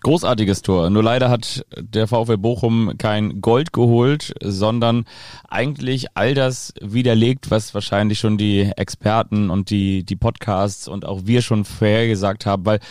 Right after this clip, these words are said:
eigentlich ist ja auch anhand dieses Ergebnisses nochmal ablesbar geworden, dass alles konträr verlaufen ist. Also alle Mannschaften, ich hab's wirklich noch einmal so durchdekliniert, alle Mannschaften, die am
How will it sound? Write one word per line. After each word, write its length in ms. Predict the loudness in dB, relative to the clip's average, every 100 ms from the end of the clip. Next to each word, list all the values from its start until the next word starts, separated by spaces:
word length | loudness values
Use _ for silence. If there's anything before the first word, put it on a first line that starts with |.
| -20 -20 -20 -20 -12 -4
eigentlich 540 | -2 0 -2 -4 -10 -18 _ _
ist 160 | -4
ja 200 | 0 0
auch 220 | 0 -2 -2
anhand 460 | -2 0 -2 -6 -4
dieses 360 | -2 -2 -4
Ergebnisses 680 | -6 -4 -4 -2 -4 -4 -2
nochmal 240 | 0 2
ablesbar 680 | 0 0 2 2 0 0 2
geworden, 640 | 2 0 2 2 0 -2
dass 160 | -6 -8
alles 300 | -6 -6 -4
konträr 340 | -6 -2 -2
verlaufen 480 | -2 -4 -6 -8 -12
ist. 220 | -14 -10
Also 160 | -6 -2
alle 160 | 2 2
Mannschaften, 580 | 2 0 -2 0 -2 -2 -8 -20 -4
ich 120 | -2
hab's 160 | -2 -2
wirklich 200 | 0 0
noch 120 | 0
einmal 200 | 2 2
so 120 | 2
durchdekliniert, 920 | 2 0 0 -8 -4 0 2 2 0
alle 140 | -2 0
Mannschaften, 560 | -2 -2 -4 -4 -6
die 100 | -4
am 140 | -4